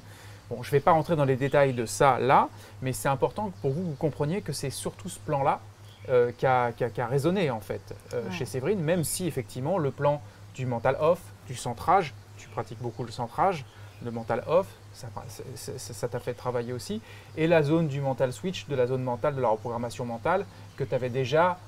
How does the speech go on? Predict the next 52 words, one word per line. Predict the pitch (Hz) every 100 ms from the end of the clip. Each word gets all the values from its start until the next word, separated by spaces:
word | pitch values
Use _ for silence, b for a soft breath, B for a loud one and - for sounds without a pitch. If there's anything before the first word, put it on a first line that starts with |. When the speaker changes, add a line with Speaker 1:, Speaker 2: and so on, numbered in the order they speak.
| -
Speaker 1:
euh, | 120
commencé | 117 - 123 - 160 160
à, | 120 107
bah, | 110 113 107 -
euh, | 120 - - - - - -
à |
explorer, | 123 - - 131 147
euh, | 131 117
de | 120
ton | 120
côté | 120 127 147
avec | 127 113
plein | 104 127
d'autres | 123 -
méthodes, | 127 151 156 175 151 -
ou | 139
avec | 123 127
l'auto-hypnose, | 120 123 113 151 170 147
ou | 139
avec | -
toutes | 214
ces | 202
Speaker 2:
Mhm. | 196
Speaker 1:
choses-là. | - 143 139 B B B B -
Euh, | 117
mais | 123
tout | -
ça | 143 180
forme | 170 160 147
un | 127
pack, | - 156 - 131
euh, | 117 113 120
un | 127
pack, | 135 135 120 123
un | 117
pack, | 131 127 123
euh, | 110 107
complet | 139 135 170
au | 127
final. | 110 123 107 110 - B B B -
Donc, | 135 135 - -
euh, | 131 127 123 120 120
tout | -
ça | 139 165
pour | 135
dire | 139 214 -
que, | 156 143 139 139
euh, | 139 139 -
on | 151 143
se | 156
détoxe, | 143 147 160 156 - - - - - 139
euh, | 120